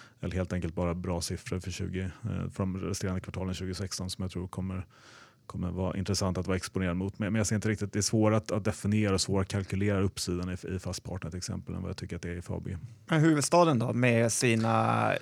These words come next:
Speaker 2: toppfastigheter kring Norrmalmstorg?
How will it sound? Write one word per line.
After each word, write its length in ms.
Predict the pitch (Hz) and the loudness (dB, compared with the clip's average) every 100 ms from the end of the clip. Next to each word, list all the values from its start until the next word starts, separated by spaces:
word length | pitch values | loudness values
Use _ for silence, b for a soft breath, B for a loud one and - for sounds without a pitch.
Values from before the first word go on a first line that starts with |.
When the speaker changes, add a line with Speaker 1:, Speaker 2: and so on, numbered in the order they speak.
| - | 2
Speaker 2:
toppfastigheter 1080 | 135 - - - 123 - 117 131 - 110 | 2 2 -6 2 2 4 2 0 0 -6
kring 320 | 104 117 120 | -4 -2 -2
Norrmalmstorg? 1300 | 120 120 127 - 131 113 110 117 - 123 120 110 98 | 0 0 -2 -2 -2 -2 -2 -6 -2 0 2 0 -2